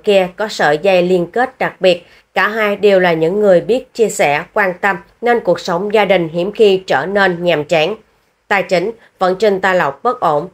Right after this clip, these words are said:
do đó con giáp này cần phải xây dựng lại kế hoạch tài chính rõ ràng để kiểm soát tốt túi tiền. Cẩn trọng, cần nói ra những điều,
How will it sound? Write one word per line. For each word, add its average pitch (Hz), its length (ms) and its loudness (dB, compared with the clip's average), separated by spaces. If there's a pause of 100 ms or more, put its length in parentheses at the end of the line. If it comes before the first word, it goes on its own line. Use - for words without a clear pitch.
do 214 160 2
đó 180 220 0
con 196 320 0
giáp 226 180 -6
này 202 200 2
cần 185 280 0
phải 151 220 -2
xây 196 240 -4
dựng 160 220 0
lại 151 220 0
kế 175 220 -4
hoạch 202 300 -4
tài 165 140 -2
chính 170 280 -2
rõ 170 220 0
ràng 180 220 0 (280)
để 170 200 2
kiểm 151 300 -4
soát 240 260 -6 (100)
tốt 247 300 -2
túi 185 140 -2
tiền. 185 260 0 (460)
Cẩn 175 300 -2
trọng, 170 300 -2 (380)
cần 208 260 2
nói 185 200 0
ra 214 260 0
những 190 260 -2
điều, 190 300 4